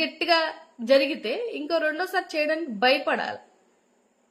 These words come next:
మరి అలాంటి చట్టాలు లేనప్పుడు, అలాంటి ప్రభుత్వాలు లేనప్పుడు ఇ-, ఇదిగో ఇలా జరుగుతూనే వెళ్తుంటాయి. నేను ఇదిగో ఇలాగ నా నోరు పడేసుకొని నేను మాట్లాడుతూనే ఉంటాను, మీరు చూస్తూనే ఉంటారు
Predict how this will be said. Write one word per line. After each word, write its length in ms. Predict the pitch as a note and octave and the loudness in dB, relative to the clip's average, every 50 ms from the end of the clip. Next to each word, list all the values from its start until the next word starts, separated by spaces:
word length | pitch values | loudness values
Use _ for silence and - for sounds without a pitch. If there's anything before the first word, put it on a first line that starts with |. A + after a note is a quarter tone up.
| _ _ _ _ - | _ _ _ _ -8
మరి 120 | D4 D#4 D#4 | -4 0 0
అలాంటి 340 | D4 D4+ D#4 D#4 D4+ D#4+ | 2 2 2 0 -2 -4
చట్టాలు 540 | C#4+ - - C#4+ C#4 C#4 - F#4 F4 F4 E4+ | -8 -4 -2 -2 -2 0 2 2 4 4 4
లేనప్పుడు, 480 | D#4+ D#4+ D#4+ D#4+ D#4+ D#4 D#4 D#4+ D#4+ F4+ | 2 2 2 0 0 -2 -4 -4 -4 -2
అలాంటి 540 | F#4+ F#4 E4+ D4+ D4 C#4+ C#4+ C#4 C4+ - B3+ | 0 0 2 2 2 2 2 2 0 -4 -4
ప్రభుత్వాలు 600 | - C4+ C4+ C4+ C#4 C#4 - D#4+ D#4+ D#4 D4+ C#4+ | 0 0 0 0 0 -4 -4 -2 -2 -2 0 0
లేనప్పుడు 540 | C#4+ C#4 C#4 C#4 C4+ C#4 D4+ E4+ F4 D#4+ | 0 0 0 -2 -4 -4 -6 -6 -6 -6
ఇ-, 180 | C4 G#3+ G3 F#3+ - _ _ _ _ _ - | -6 -8 -10 -12 -16 _ _ _ _ _ -16
ఇదిగో 340 | A3 G#3 A3+ A3+ A#3 A3+ A3+ | -12 -8 -4 0 0 0 0
ఇలా 240 | A3 A3 A3 A3 | 0 0 -2 -2
జరుగుతూనే 760 | G#3+ G#3 G#3+ G#3+ G#3+ A#3 B3 A#3 - B3+ B3+ B3+ C4 C4+ C#4 C#4 | -2 -2 -4 -4 -2 -4 -4 -4 -6 -6 -4 -2 -2 -2 -2 -2
వెళ్తుంటాయి. 600 | C4 A#3+ A#3 A#3+ A#3 A#3 G#3+ - B3 E4 - - - _ _ _ _ _ _ - | -2 -2 -2 -2 -4 -4 -4 -4 -6 -6 -6 -10 -18 _ _ _ _ _ _ -8
నేను 220 | G#3 A3 A#3 A3+ A3 | -4 -2 -2 0 0
ఇదిగో 240 | A3 A3 A3+ A#3+ A#3 | -2 0 0 0 0
ఇలాగ 360 | G#3+ G#3 G3+ G3+ G3 G3+ G3 | 0 0 0 -2 -2 -2 -2
నా 160 | G3+ G#3+ G#3 | -2 -2 -2
నోరు 320 | G#3 G#3 G#3 A3 A3+ A#3 | -2 -2 0 0 2 2
పడేసుకొని 560 | A#3+ A#3 A3+ G#3 G3+ G#3+ A3 - - A#3+ A#3+ A#3 | 2 2 0 0 0 -2 -6 -8 -8 -8 -8 -6
నేను 180 | G#3+ G#3 G3+ | -6 -6 -6
మాట్లాడుతూనే 640 | G3 F#3+ F#3+ F#3+ - G#3+ G#3 G#3 G#3 G#3+ G3+ G3+ G3 | -6 -6 -6 -6 -4 -6 -6 -6 -6 -8 -8 -8 -6
ఉంటాను, 360 | G3 F#3 F3+ F3+ G3 A3+ C#4 | -8 -8 -10 -10 -10 -10 -8
మీరు 340 | C#4 A#3+ G#3+ F#3+ F#3+ - G3+ | -8 -6 -6 -8 -8 -12 -14
చూస్తూనే 380 | F#3 - - - G3 G3 G3 G3 | -14 -14 -12 -10 -8 -6 -6 -6
ఉంటారు 320 | F3+ E3 D#3+ - - G3 | -8 -10 -12 -14 -18 -20